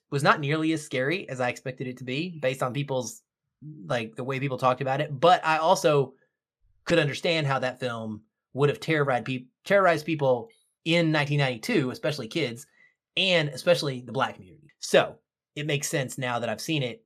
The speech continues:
what the themes are in the film. It's not just another slasher flick. It's, it's really got something going on, which made me hyped to see this one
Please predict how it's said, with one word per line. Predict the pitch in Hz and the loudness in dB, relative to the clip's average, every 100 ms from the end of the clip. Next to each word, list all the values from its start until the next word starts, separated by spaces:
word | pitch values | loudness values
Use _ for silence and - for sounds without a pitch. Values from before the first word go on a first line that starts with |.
| _ | _
what | - 135 | -6 -6
the | |
themes | 104 147 139 117 | -4 -2 -2 -2
are | 110 104 | -2 -2
in | |
the | 104 | -4
film. | - 131 113 | -2 -2 -2
It's | 110 131 | -6 -6
not | 117 | -6
just | 107 - | -6 -10
another | 107 98 | -8 -8
slasher | - 92 82 87 | -8 -6 -8 -10
flick. | - 87 85 | -14 -14 -14
It's, | - - | -18 -16
it's | 123 113 | -14 -4
really | 131 135 113 | 2 2 0
got | 101 | -6
something | 139 123 | -6 -6
going | 113 104 104 | -6 -6 -4
on, | 120 107 - _ _ _ _ _ - | -4 -4 -8 _ _ _ _ _ -4
which | 143 170 | -2 2
made | 180 | 2
me | 156 | 2
hyped | 139 180 147 - - _ | 2 2 2 -4 -16 _
to | - | -2
see | 147 - | 0 2
this | 190 247 | 2 2
one | 131 135 | 0 -2